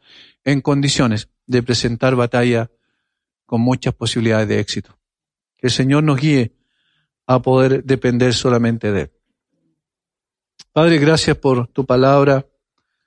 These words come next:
Otra vez, Señor, nos alegramos de poder reunirnos en tu nombre, nos gozamos y disfrutamos de la provisión abundante de tu palabra. Eres tú el que edifica la iglesia.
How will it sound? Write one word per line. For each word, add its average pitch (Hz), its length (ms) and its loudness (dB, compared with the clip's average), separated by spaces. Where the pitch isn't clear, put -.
Otra 135 220 0
vez, 147 200 4
Señor, 143 340 0
nos 135 440 -2
alegramos 139 500 2
de 135 80 0
poder 143 240 2
reunirnos 139 540 0
en 120 140 -2
tu 123 120 -2
nombre, 143 420 0
nos 131 120 0
gozamos 156 560 2
y 143 40 0
disfrutamos 135 840 -2
de 131 80 2
la 131 100 2
provisión 131 560 0
abundante 139 540 2
de 127 60 0
tu 127 140 -4
palabra. 113 480 -4
Eres 151 240 2
tú 175 180 4
el 160 120 2
que 147 80 0
edifica 143 420 0
la 151 80 2
iglesia. 131 480 0